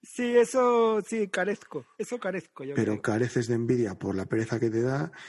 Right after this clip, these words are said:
Speaker 2: y de soberbia
Speaker 1: <laughs>
Speaker 2: porque, <laughs> porque te da pereza también. O sea que,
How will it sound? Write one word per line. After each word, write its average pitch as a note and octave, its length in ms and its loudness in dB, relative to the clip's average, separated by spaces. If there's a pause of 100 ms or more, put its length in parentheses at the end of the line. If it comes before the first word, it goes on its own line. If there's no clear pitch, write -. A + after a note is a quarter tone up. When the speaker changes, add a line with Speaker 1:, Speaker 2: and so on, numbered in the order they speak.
(460)
Speaker 2:
y A#2+ 140 0
de A2 160 0
soberbia G#2+ 520 0
Speaker 1:
<laughs> B3 60 -6
Speaker 2:
porque, B2 240 -2 (440)
<laughs> - 500 -6
porque A2+ 260 -2
te A2 140 -2
da B2+ 120 -2
pereza A2+ 380 -4
también. A2+ 320 -4 (600)
O A#2 120 -6
sea G#2+ 240 -4
que, - 460 -6